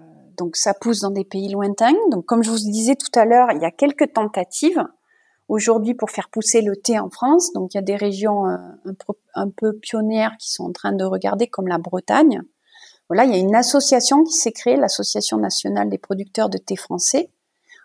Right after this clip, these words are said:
auquel on a adhéré tout de suite et on est, euh, on est en lien, euh, euh, avec, euh, le président qui nous tient informés de tout ce qui se passe, mais aujourd'hui, euh, le thé en France subviendra pas, euh,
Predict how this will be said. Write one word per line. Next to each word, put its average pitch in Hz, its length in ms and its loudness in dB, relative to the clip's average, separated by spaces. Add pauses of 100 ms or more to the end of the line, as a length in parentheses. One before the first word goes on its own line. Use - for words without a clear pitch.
auquel 226 340 2
on 202 100 2
a 185 140 4
adhéré 202 480 0
tout 233 140 -4
de - 40 -4
suite 247 440 2
et 196 100 0
on 185 220 2
est, 190 180 2
euh, 90 340 -8 (220)
on 196 140 -2
est 196 100 0
en 185 140 4
lien, 208 400 4
euh, 190 200 -8 (1000)
euh, 190 40 -4 (580)
avec, 185 500 -6
euh, 180 180 -4 (600)
le 190 100 -6
président 208 720 2
qui 202 200 -8
nous 185 80 -4
tient 190 240 -2
informés 190 380 -2
de 190 100 -8
tout - 160 -14
ce - 80 -10
qui - 100 -14
se - 80 -8
passe, 269 240 2
mais 190 140 0
aujourd'hui, 214 720 2 (420)
euh, 196 120 -6
le 196 200 -6
thé 247 240 0
en 226 120 2
France - 680 0
subviendra 208 600 -4
pas, 269 500 2
euh, 202 180 -6